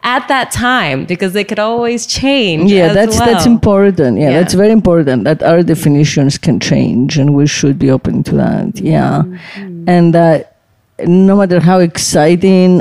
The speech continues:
Speaker 2: our definition and, uh, you know, how much progress we've made, if we stay there for, like, twenty years, it's gonna get boring. And we may act out if we don't recognize that, you know, we just have new interests. That's all, right?
Speaker 1: Mm-hmm.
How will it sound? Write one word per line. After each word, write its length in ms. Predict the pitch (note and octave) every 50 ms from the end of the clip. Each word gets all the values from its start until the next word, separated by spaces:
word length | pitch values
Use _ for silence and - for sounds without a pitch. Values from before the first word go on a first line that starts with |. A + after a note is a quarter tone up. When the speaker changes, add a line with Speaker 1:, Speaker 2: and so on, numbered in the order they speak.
| - -
Speaker 2:
our 180 | D#3 D#3+ E3
definition 960 | D#3+ D3+ D#3 - - - E3 D#3 D#3 D#3+ D3+ - - - E3+ E3+ E3+ E3 E3+
and, 140 | D3 C#3+ C#3+
uh, 80 | C#3 B2
you 140 | C3+ E3 E3
know, 100 | C#3+ C3+
how 140 | C#3 D3+
much 240 | D#3+ E3+ E3 - - -
progress 420 | D#3+ D3+ D#3 D#3+ D3+ E3 D#3+ D#3
we've 180 | D#3+ D3+ C#3+ C3+
made, 420 | C3+ C#3 D3+ E3 E3+ F3+ E3+ -
if 200 | - E3+ E3 D3+
we 160 | D#3 D#3 E3 E3
stay 380 | - D3+ - - D#3 D3 D#3 D3+
there 220 | D#3 E3 D#3+ E3
for, 120 | D3 - C#3+
like, 220 | C#3+ C#3+ C#3+ - -
twenty 300 | - E3 D#3 C#3 D3+ D3
years, 500 | C#3+ C3 C#3 D3 E3+ F#3 F#3 F3 - D#3+
it's 100 | D3+ -
gonna 220 | - E3 D#3 D#3
get 240 | D3+ E3+ D#3+ D3+ C#3
boring. 540 | C#3+ D#3 F#3+ G3+ F3 C3 G2 G#2+ E3+ F#3 - - - - - - - _ _ _ -
And 500 | F3 F3 F3 F3 E3+ E3+ E3+ E3+ D#3+ -
we 300 | - D#3 D#3+ E3 F3 F3+
may 200 | F3 E3+ E3 D#3+ D3+
act 280 | D3 D#3 D#3 - -
out 420 | D#3+ F#3+ A#3+ C4 G#3+ F#3 F3 E3 -
if 140 | D#3+ D#3 E3+
we 80 | E3
don't 240 | D#3+ D#3 E3 D#3 D#3
recognize 600 | E3 F3 - G3+ F3+ D#3+ D3 C3+ C3 C#3+ D3+ D3
that, 220 | - C#3 C#3+ - - - A#2 C3+
you 180 | D#3+ E3+ E3+ D#3
know, 100 | D3 C#3+
we 120 | D3+ E3
just 180 | D#3+ E3 D3+ -
have 160 | - D3+ D3
new 160 | D#3 D#3 D3+
interests. 640 | E3 G#3 B3+ - - A#3 A2+ D3 - - - - -
That's 260 | - D#3 D#3+ F3 -
all, 280 | G3 G#3+ D4+ F#4 D#3 A2+
right? 500 | - C#3+ C3 F#3 F#3+ - D#3 D3+ E3 F3+
Speaker 1:
Mm-hmm. 300 | F3 E3+ E3 E3+ E3+